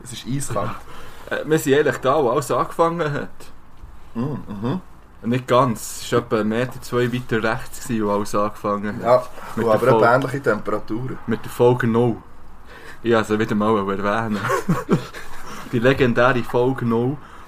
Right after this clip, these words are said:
Speaker 2: wo übrigens vielleicht dann mal wieder online kommt.
Speaker 1: Ja.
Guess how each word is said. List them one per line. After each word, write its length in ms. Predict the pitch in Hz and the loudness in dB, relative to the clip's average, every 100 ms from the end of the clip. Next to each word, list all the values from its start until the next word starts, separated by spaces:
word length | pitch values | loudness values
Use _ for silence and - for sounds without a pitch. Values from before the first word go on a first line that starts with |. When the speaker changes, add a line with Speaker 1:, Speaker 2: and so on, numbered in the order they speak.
| - - | -16 -2
Speaker 2:
wo 160 | 113 120 | 4 6
übrigens 840 | - 185 190 135 147 170 - - - - - | 6 2 2 2 2 -2 -8 -12 -16 -18 -16
vielleicht 340 | - 120 - - | -4 -2 -2 0
dann 120 | 107 | 0
mal 160 | 113 110 | 2 2
wieder 240 | 113 110 107 | 0 0 0
online 360 | 139 151 143 | 0 -2 -4
kommt. 240 | 131 120 90 - - - 104 | -4 -6 -6 -12 -10 -8 -4
Speaker 1:
Ja. 220 | 92 92 | -2 -2